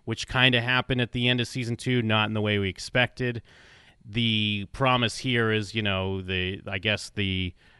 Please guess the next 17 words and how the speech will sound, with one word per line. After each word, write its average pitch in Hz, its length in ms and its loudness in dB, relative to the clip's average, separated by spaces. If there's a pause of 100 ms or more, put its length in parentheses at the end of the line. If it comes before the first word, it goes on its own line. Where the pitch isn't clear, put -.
(220)
the 95 320 0
saving 107 720 2
of 92 120 -4
Hannah, 104 500 0
because 95 360 -4
that, 95 220 -2
that's, 104 280 -2
like, 107 160 -4
the - 60 -8
big 104 260 -4
thing 104 240 -4
teased 113 380 -6
in, 101 220 -6
in 104 180 -6
the 92 40 -4
first 110 360 -4
episode. 98 640 -2